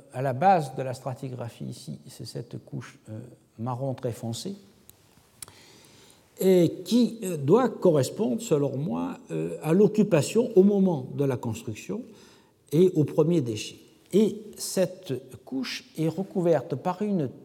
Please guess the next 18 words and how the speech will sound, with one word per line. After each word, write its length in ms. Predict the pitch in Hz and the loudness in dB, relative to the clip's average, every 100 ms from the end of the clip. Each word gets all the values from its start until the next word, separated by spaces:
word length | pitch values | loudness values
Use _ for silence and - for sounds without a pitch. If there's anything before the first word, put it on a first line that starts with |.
| - | -20
très, 340 | - 254 202 - - - _ 139 | -2 0 0 -2 -16 -20 _ -10
un 80 | |
très 320 | 135 254 226 190 | -4 -2 0 0
épais 240 | - 151 | 0 -2
dépôt 400 | 117 156 - 151 - - - - _ - | 2 0 0 -8 -10 -20 -20 -20 _ -14
de, 380 | 113 139 208 - - | -6 0 2 0 -6
euh, 180 | 127 117 - - - - | -10 -10 -12 -18 -20 -4
pierres 360 | 208 180 107 | 0 0 -2
concassées 640 | - 139 147 127 - 143 - | -2 -2 -2 -4 -4 -4 -4
et 80 | 98 | -6
de 100 | 98 | -6
gravier 520 | 90 156 131 92 139 - - - _ _ _ _ _ _ - - - _ _ - | -4 -4 -4 -4 -10 -12 -20 -20 _ _ _ _ _ _ -20 -20 -20 _ _ 0
qui 240 | 240 226 | 2 4
provient 640 | - 220 156 139 170 190 131 | 2 6 6 6 2 0 -2
du 160 | 160 | -4
creusement 480 | - 160 123 127 160 | -2 -2 0 0 0
du 220 | 123 98 | -2 -6
puits. 240 | - - | -14 -18